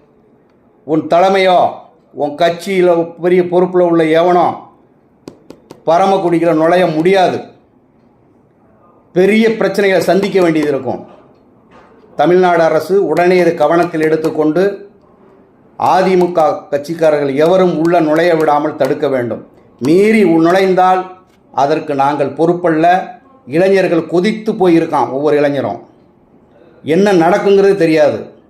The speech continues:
சீன்றியாடா நீ? ஆ? சீன்றியா?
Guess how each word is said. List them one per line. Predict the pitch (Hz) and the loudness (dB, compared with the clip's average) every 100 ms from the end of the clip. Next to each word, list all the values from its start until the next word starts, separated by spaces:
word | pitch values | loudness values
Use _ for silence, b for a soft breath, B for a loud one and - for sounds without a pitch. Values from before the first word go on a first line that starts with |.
| _ _ _ _ _ - - | _ _ _ _ _ -12 -2
சீன்றியாடா | 262 254 185 143 120 | 2 2 2 0 0
நீ? | 117 139 202 247 - - _ _ 160 | -2 0 0 -2 -8 -20 _ _ -2
ஆ? | 269 339 - - _ _ _ _ - | 0 -2 -8 -20 _ _ _ _ -4
சீன்றியா? | 233 247 196 170 190 160 | 0 2 2 2 2 0